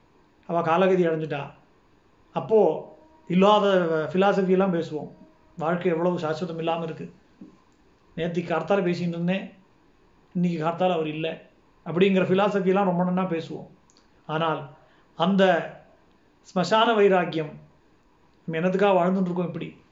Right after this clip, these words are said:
இந்த ஈகோ வச்சுன்னு என்ன பண்ண போறோம்?" அப்படின்னு எல்லாம் பேசக்கூடிய வைராக்கியம் வந்து குளிச்சு ராத்திரி தூங்கிட்டோன்னா, காத்தால எழுந்தா காணாம போயிடும்.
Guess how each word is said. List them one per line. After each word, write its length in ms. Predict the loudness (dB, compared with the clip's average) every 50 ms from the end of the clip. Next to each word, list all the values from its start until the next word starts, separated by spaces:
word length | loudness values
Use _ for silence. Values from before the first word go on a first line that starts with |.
| _ _ _ -6
இந்த 120 | -2 0
ஈகோ 200 | 2 4 6 6 6
வச்சுன்னு 300 | 6 4 2 0 0 2
என்ன 100 | 2 2
பண்ண 160 | 2 2 0
போறோம்?" 280 | 2 2 2 2 2
அப்படின்னு 260 | 2 2 2 2 4 4
எல்லாம் 200 | 2 2 2 2
பேசக்கூடிய 420 | 0 2 2 0 0 2 0 2
வைராக்கியம் 600 | 2 2 2 2 0 -2 -2 -4 -4 -4 -6 -6 -8 -10 -14 -16 -20 -20 -20 -20 _ _ _ _ _ _ _ _ _ _ -2 2
வந்து 340 | 2 4 4 4 4 4 4
குளிச்சு 540 | 2 2 2 4 4 4 4 4 2 2 2 2 2 0 -4 -2
ராத்திரி 360 | 2 2 4 4 4 2 2
தூங்கிட்டோன்னா, 560 | 2 4 4 4 4 6 4 4 4 4 4
காத்தால 380 | 2 2 2 2 4 4 4 4
எழுந்தா 240 | 4 4 2 2 2
காணாம 380 | 2 0 2 2 0 0 0
போயிடும். 300 | -2 -2 -4 -4 -8 -16